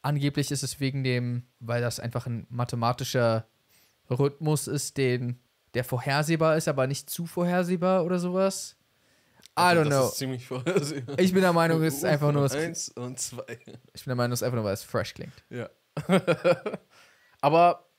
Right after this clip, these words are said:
Speaker 2: ich krieg halt immer so wirklich Energie dadurch. Also ich könnte, und das ist das Ding, ich könnte an einem Freitagabend um drei Uhr nachts im Club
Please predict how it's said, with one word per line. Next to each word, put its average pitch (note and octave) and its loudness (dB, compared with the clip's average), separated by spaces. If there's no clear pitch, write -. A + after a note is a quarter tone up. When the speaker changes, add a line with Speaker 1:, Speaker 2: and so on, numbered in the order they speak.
Speaker 2:
ich - -8
krieg B3 -4
halt G#3+ -2
immer G3 2
so D3 -2
wirklich D3+ -6
Energie A#2+ -2
dadurch. - -16
Also C#3+ -4
ich - -6
könnte, G3 -4
und C3+ -12
das C3+ -2
ist - -12
das B2+ -8
Ding, C3 -6
ich B2 -10
könnte E3 -2
an C#3 0
einem C3+ -4
Freitagabend C3 -4
um A#2+ -12
drei B2+ -2
Uhr A#2+ -2
nachts A#2+ -6
im A#2+ -10
Club A#2+ -6